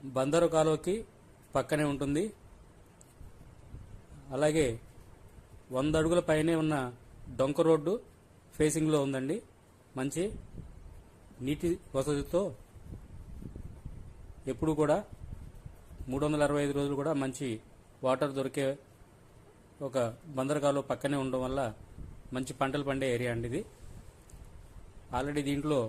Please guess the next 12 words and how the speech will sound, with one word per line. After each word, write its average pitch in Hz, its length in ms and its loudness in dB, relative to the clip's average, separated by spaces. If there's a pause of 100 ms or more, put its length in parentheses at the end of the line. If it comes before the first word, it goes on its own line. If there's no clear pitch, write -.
(300)
మినుము 147 300 0
పంట 143 260 0 (640)
వేసుంది, 139 480 0 (1120)
మంచి 131 220 -2
దిగుబడి 139 320 0
కూడా 143 160 2
వస్తుందని 135 360 -2
చెప్పి 131 260 -2 (1120)
ఆ - 20 2 (440)
రైతు 135 240 2
కూడా 143 160 0
చెప్పున్నారు. 131 540 -2